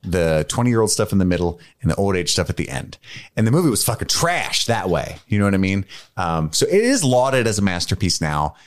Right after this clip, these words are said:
I gave it, like, three stars or something like that 'cause it was just a lot of gross, gross stuff in there.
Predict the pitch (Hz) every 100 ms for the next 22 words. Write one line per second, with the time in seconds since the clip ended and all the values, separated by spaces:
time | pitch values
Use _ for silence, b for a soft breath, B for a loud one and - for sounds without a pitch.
0 | b _ _ 95 95 90 82 82 82 76
1 | - 71 69 - - 71 67 69 71 -
2 | 85 80 76 - 71 - 80 80 76 80
3 | 76 73 - 76 69 - 62 - - -